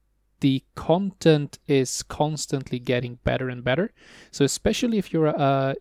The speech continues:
U K-based speaker, and it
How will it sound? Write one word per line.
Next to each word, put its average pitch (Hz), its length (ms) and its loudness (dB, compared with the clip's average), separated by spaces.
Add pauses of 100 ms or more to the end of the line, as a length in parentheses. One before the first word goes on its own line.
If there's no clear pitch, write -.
U 151 320 -2
K-based 131 960 -2 (1000)
speaker, 131 600 2 (580)
and 131 260 2 (320)
it - 140 -4